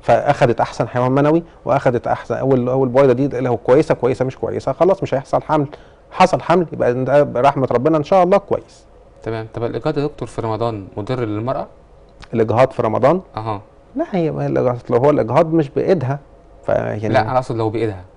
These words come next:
Speaker 1: لو بإيدها هيبقى حرام، فهي
Speaker 2: هو حرام، أنا عارف إنه حرام، بس أنا أقصد هيكون مضر ليها مستقبلًا؟
Speaker 1: أي ما دام الإجهاض اللي هو ال-، اليتروجينيك اللي هو اللي إحنا ع-، اللي هو معمول ب-، بيد فاعل،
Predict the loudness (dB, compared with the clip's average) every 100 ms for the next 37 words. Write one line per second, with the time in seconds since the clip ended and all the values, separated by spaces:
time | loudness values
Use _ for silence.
0 | -20 -20 -16 -2 2 4 6 4 4 2
1 | 4 4 0 -10 -12 -10 -4 4 6 6
2 | 6 4 4 0 0 -2 -2 -2 -2 -2
3 | -4 0 2 2 0 -4 -14 -20 -8 -6
4 | -2 0 0 0 2 2 0 -2 -4 -6
5 | -4 -2 0 -2 -4 -10 -20 -20 -20 -20
6 | -18 -8 -6 -4 -2 -2 0 -2 2 4
7 | 4 4 -2 -4 -4 2 6 6 4 0
8 | -2 -4 -6 -12 -14 -20 -16 -6 -2 0
9 | 0 -2 -4 0 0 0 2 4 4 4
10 | 0 2 2 2 -2 -4 -4 -4 0 2
11 | 4 4 6 6 4 0 -2 0 0 2
12 | 6 6 4 2 6 8 6 4